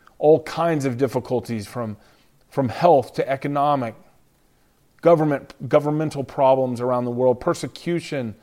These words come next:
against Christians and, and non-Christians. And we all look for something.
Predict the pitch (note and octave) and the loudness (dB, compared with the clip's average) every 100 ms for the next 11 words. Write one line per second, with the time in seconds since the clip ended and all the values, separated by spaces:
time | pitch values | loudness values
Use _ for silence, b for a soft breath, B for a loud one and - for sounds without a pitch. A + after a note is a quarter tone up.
0 | b b b b b _ - A#2+ C#3 - | b b b b b _ -10 -6 -6 -8
1 | - - D3 - C3+ A#2+ A2 A#2 A#2 D3 | -8 -2 -2 -2 -8 -6 -6 -8 -8 -10
2 | A#2+ B2 B2+ D3+ C#3+ - B2 - A2+ F#2+ | -8 -4 -2 -2 -4 -4 -6 -6 -10 -12
3 | F2 - _ _ _ _ _ _ _ _ | -14 -20 _ _ _ _ _ _ _ _
4 | _ _ _ _ _ _ _ _ A#2 C#3 | _ _ _ _ _ _ _ _ -8 -2
5 | C#3+ E3+ D3+ D3+ - C3+ A#2 - B2 A2+ | 0 0 0 -6 -8 -10 -8 -8 -8 -8
6 | G#2+ | -12